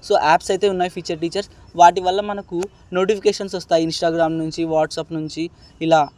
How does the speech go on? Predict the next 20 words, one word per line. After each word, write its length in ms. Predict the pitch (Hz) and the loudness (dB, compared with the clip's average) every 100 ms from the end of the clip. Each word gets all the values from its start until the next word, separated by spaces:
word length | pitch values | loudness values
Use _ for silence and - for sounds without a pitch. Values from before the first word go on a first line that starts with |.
| - | -6
సోషల్ 340 | 180 160 170 | -4 -2 -2
మీడియా 280 | 170 165 151 139 - _ - | 0 0 0 -2 -14 _ -8
నోటిఫికేషన్స్. 580 | 160 151 - 151 143 - _ - | -6 -6 -10 -8 -10 -12 _ -6
So, 120 | 202 | 0
దానివల్ల 420 | 196 185 185 190 | 4 4 2 0
మనం 200 | 196 196 190 | 0 -4 -4
చాలా 160 | 170 175 | -2 0
డిస్టర్బెన్స్ 460 | 165 170 156 156 | -2 -2 -6 -6
అవుతాము. 380 | 147 139 147 196 - _ _ | -10 -8 -10 -12 -18 _ _
కాబట్టి 340 | 185 175 175 202 | 2 2 2 0
ఈ 60 | |
టైమర్ 360 | 202 165 165 165 | 2 0 0 -2
అనేది 320 | 160 170 214 208 _ _ _ 160 | -2 -4 -6 -8 _ _ _ -2
బెటర్ 240 | 160 160 | -2 2
అని 120 | 175 | 0
నా 140 | 170 151 | 2 -2
ఉద్దేశం. 440 | 151 151 - 190 - _ - | -2 -6 -6 -12 -16 _ -6
మీరు 180 | 180 190 | -4 2
టైమర్ 320 | 190 175 185 | 4 4 2
కొనుక్కున్నారా, 760 | 185 175 165 170 160 156 170 | -4 -6 -6 -8 -4 -2 -2